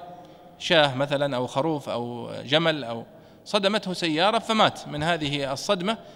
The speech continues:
فلا يجوز أكله لأنه يدخل تحت هذه الآية الموقوذة.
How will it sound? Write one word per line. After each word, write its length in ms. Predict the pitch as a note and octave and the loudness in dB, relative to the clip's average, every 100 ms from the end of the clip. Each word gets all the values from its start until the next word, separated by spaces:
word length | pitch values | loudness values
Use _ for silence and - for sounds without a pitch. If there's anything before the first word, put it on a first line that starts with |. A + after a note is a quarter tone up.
| - | -18
فلا 280 | - F3+ A3+ | 0 2 2
يجوز 260 | G3 G3 E3 | 2 0 0
أكله 440 | D#3 C#3+ C3 G3 - - - - - | -2 -2 -4 -4 -10 -20 -20 -20 -6
لأنه 480 | C#3+ F3+ F#3 F3 F3 | 0 0 0 0 -2
يدخل 400 | F3+ F3 F3 E3 | -4 -4 -4 -2
تحت 300 | E3+ - D#3 | -6 -2 0
هذه 300 | E3 D#3+ C#3+ | 0 0 -2
الآية 280 | C3 B2+ | 0 -2
الموقوذة. 580 | B2+ D3 D3+ E3+ C#3 G2 | 0 0 4 4 4 2